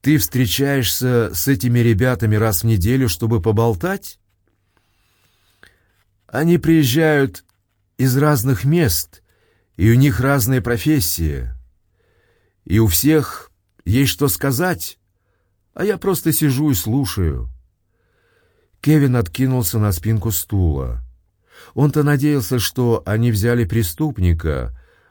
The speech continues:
а вместо этого вышли на отчаянно одинокого и застенчивого человека, который хватался за любую возможность познакомиться хоть с кем-то. «Но почему?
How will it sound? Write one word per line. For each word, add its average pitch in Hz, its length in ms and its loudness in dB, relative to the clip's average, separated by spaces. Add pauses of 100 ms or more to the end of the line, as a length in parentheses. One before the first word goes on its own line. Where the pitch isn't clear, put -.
а 95 100 2
вместо 139 360 0
этого 139 300 0
вышли 120 640 0
на 104 240 0
отчаянно 135 960 -2
одинокого 131 1000 -2
и - 240 -4
застенчивого 117 920 -2
человека, 117 880 -4 (440)
который 143 320 0
хватался 131 560 -2
за 101 120 0
любую 117 360 2
возможность 107 680 0
познакомиться 98 760 -2
хоть 90 240 -4
с - 100 -8
кем-то. 82 640 -6 (1000)
«Но 110 260 4
почему? 151 720 0